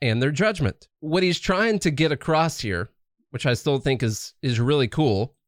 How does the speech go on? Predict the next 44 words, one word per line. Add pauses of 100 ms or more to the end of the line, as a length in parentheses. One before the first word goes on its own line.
(440)
is
that
you
don't (120)
test
for
a (260)
disease. (320)
And
what
that
means
is (300)
you
don't
take
a
test (380)
and
it
says
you
are
covid
nineteen
positive. (260)
That's,
that's
not
what
you
do.
You
take
a
test
and
it
says
you're
positive
for
sars
cov